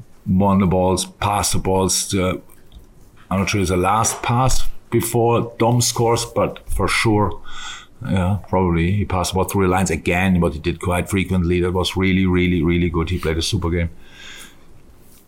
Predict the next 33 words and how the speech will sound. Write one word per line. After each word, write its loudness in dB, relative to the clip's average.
Um, 0
Joel 2
Quansah, -2
Joel -2
Quansah, -4
pff, -2
not 2
only 4
playing 2
outstanding 2
well, 2
setting 0
a 2
goal 2
up, -2
Ben, 2
so 0
exciting. 0
I 2
cannot 0
watch 0
him 2
without 2
smiling, 0
to -4
be 0
honest. 0
It's -8
really, 0
really 0
nice 0
to -6
see. -2